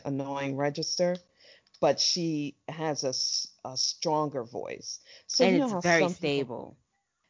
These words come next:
Speaker 1: Yeah. They, they just have to watch her pitch.
Speaker 2: Mm-hmm.
Speaker 1: Watch what you give her. She's a good singer,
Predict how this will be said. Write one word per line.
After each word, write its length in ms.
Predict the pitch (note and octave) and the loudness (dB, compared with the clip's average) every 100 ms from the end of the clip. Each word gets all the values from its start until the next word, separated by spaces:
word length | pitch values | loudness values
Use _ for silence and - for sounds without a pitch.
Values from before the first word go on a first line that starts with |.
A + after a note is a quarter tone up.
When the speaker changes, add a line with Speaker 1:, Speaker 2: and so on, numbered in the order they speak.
| - | -10
Speaker 1:
Yeah. 260 | D#3 D#3 - _ _ _ _ _ - - | -2 -2 -2 _ _ _ _ _ -20 -6
They, 240 | E3+ F3 - _ _ _ _ - | -6 -4 -8 _ _ _ _ -2
they 100 | F3 | 0
just 220 | E3+ F3+ | 0 -2
have 160 | G3+ D#3+ | -6 -6
to 60 | C#3 | -6
watch 320 | C#3+ C3+ - | -6 -6 -6
her 100 | C3+ | -6
pitch. 560 | - F3 D3 - - - _ - | -2 -2 -2 -6 -14 -14 _ -18
Speaker 2:
Mm-hmm. 280 | D#3 B2+ C3 | -14 -10 -8
Speaker 1:
Watch 400 | D3+ F#3 - D#3+ | -4 -4 -4 0
what 180 | E3 | 0
you 120 | - D3+ | -2 -2
give 280 | C#3 E3 | 0 0
her. 240 | D3+ - - _ _ _ _ _ | -2 -10 -10 _ _ _ _ _
She's 380 | - - F3+ D3+ | -12 -4 -4 0
a 60 | E3 | 0
good 240 | E3 E3 | 4 4
singer, 560 | - - E3 F#3 G#3 A3 | 2 -4 -2 -2 -6 -10